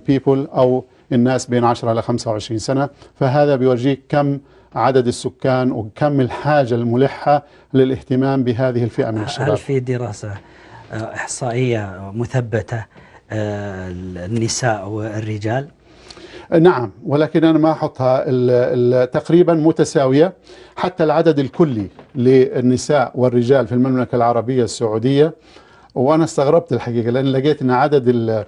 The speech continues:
Speaker 2: النساء
Speaker 1: ال-،
Speaker 2: أكثر.
Speaker 1: النس-، ال-، ال-، الرجال واحد وخمسين في المية في أحد الإحصائيات،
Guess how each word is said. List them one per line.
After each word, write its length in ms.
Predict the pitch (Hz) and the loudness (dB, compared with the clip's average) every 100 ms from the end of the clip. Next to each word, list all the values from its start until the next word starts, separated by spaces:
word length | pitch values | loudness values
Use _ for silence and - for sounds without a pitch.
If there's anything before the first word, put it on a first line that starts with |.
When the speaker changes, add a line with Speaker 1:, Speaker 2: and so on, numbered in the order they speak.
| - | -8
Speaker 2:
النساء 420 | 127 - 131 113 | -10 -8 -8 -2
Speaker 1:
ال-، 200 | 127 123 | 2 4
Speaker 2:
أكثر. 140 | 120 135 | 2 2
Speaker 1:
النس-، 400 | 120 123 120 - | 2 2 0 -2
ال-، 300 | 117 120 113 | -2 0 0
ال-، 560 | 120 117 117 113 127 | -2 -2 -2 -2 -2
الرجال 520 | 120 123 117 151 113 95 _ _ _ | 0 2 4 2 2 -4 _ _ _
واحد 340 | 127 147 151 135 | 2 2 0 -2
وخمسين 500 | 139 123 - 160 151 | 0 -2 2 2 2
في 80 | |
المية 460 | 135 127 139 151 175 | 2 4 4 2 -2
في 160 | - 139 | -2 -2
أحد 160 | 131 120 | 0 -2
الإحصائيات، 720 | 117 - 117 120 131 170 | -4 -4 -2 2 2 0